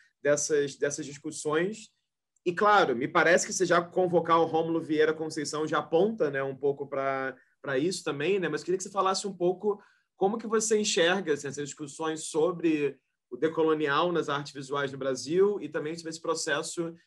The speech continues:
de pensar as artes visuais pra além, é, de São Paulo, né? Que às vezes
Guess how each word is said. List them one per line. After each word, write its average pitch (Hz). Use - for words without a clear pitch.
de 151
pensar 151
as 165
artes 151
visuais 147
pra 165
além, 165
é, 135
de 131
São 175
Paulo, 170
né? 117
Que 135
às 156
vezes 131